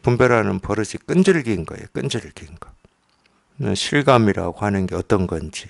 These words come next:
깨달음이라고 하는 것이 어떤 건지를 알아야만 될 것 같은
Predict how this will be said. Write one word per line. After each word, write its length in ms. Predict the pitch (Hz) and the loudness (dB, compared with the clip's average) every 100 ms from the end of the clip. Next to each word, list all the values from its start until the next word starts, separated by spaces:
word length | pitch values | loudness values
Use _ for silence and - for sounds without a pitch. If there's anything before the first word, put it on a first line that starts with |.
| - | -2
깨달음이라고 760 | 143 143 123 107 90 87 85 98 | 2 4 4 2 -2 -6 -6 -6
하는 480 | 90 87 95 - | -6 -6 -10 -12
것이 240 | 104 95 - | -6 -6 -2
어떤 380 | 107 - 123 110 | -2 2 2 2
건지를 480 | 101 90 - 87 82 | -2 -4 -6 -8 -8
알아야만 840 | - 98 123 165 165 123 101 90 | -4 2 4 6 6 4 0 -4
될 140 | - 101 | -8 -8
것 180 | - 98 | -4 -2
같은 480 | 90 - 92 87 | -4 -6 -12 -12